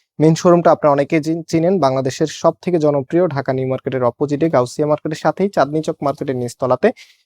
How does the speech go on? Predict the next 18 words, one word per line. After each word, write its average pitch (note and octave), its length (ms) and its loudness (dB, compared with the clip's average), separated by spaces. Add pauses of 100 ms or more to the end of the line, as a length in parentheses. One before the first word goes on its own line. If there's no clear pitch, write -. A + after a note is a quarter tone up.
(140)
মেইন D3 200 4
গেটের C3+ 240 2
ডান C3 200 2
পাশে C#3+ 200 0 (100)
শপ E3 140 2 (100)
নাম্বার D3+ 200 4 (100)
বিশ, F#3 220 4
শপ D3+ 220 -2
নেম D#3+ 120 0 (120)
ফয়সাল C#3+ 320 0 (100)
টেক্সটাইল। B2+ 320 -2 (100)
ইতিপূর্বে F3 460 2
যারা D#3 200 8
আমাদের E3 260 0
শোরুমে D#3 380 2
এসেছেন D#3 360 -2
আপনারা C#3+ 220 -4
জানেন D#3 160 2